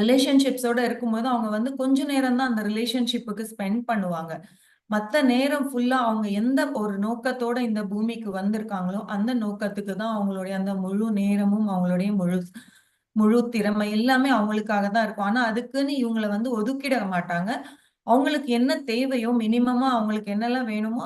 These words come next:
அதெல்லாமே பண்ணிட்டு இருப்பாங்க. மினிமமால தேவையானது எல்லாமே கொடுத்துட்டு இருப்பாங்க. But அவங்க நேரம், அதிக நேரம் வந்து இங்க தான் செலவழிச்சிட்டு இருப்பாங்க. So, அந்த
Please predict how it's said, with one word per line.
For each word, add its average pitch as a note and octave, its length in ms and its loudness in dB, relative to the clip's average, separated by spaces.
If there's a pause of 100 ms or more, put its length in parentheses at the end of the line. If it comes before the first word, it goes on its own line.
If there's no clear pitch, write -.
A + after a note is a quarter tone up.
அதெல்லாமே A#3 400 -2 (100)
பண்ணிட்டு G#3+ 320 -2
இருப்பாங்க. F#3+ 380 -6
மினிமமால A#3+ 520 -2 (140)
தேவையானது B3+ 640 -2
எல்லாமே A3+ 340 -2
கொடுத்துட்டு G3 380 -6
இருப்பாங்க. F#3 300 -4 (580)
But C#4+ 220 2
அவங்க B3+ 180 4 (100)
நேரம், B3+ 300 2
அதிக A3+ 180 -2 (140)
நேரம் A#3 320 0
வந்து A3 160 -2 (100)
இங்க A3 200 0
தான் A3+ 140 -4
செலவழிச்சிட்டு G3 640 -4
இருப்பாங்க. F3 320 -4 (1400)
So, A3 60 0 (160)
அந்த A#3+ 180 4